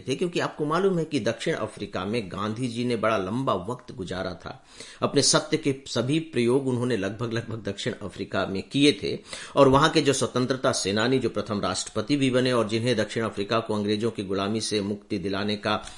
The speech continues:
श्रेय प्राप्त है, नेल्सन मंडेला जी,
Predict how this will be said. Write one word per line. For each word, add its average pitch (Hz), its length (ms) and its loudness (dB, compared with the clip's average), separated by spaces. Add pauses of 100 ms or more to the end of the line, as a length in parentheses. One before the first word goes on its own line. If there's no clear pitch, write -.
(100)
श्रेय 151 360 6
प्राप्त 107 480 2
है, 80 420 -4
नेल्सन 131 440 4
मंडेला 98 540 2
जी, 87 320 -6